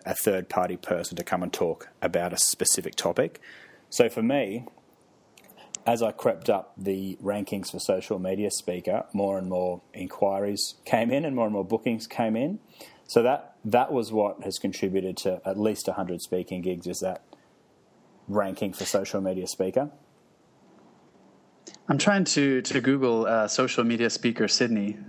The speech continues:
Speaker 2: uh, but I don't, I don't have Wi-Fi on my laptop right now. But, um, it's, it's kinda just stuff like that. They're just finding you through, through things like this, right?
Speaker 1: Exactly.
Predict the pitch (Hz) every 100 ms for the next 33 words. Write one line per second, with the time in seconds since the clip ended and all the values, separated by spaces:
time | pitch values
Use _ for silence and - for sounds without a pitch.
0 | - - - 110 107 104 104 - - -
1 | - - - - - - 98 - 135 131
2 | 139 156 139 160 175 151 151 156 - 120
3 | 117 120 123 - 113 107 104 101 104 113
4 | 113 127 123 117 117 127 - 160 - 160
5 | 151 143 - 139 131 120 131 123 _ _
6 | 123 110 110 110 - 120 120 117 117 -
7 | 117 113 113 - 117 135 - 123 117 110
8 | 117 113 113 - - - - 143 123 123
9 | 110 120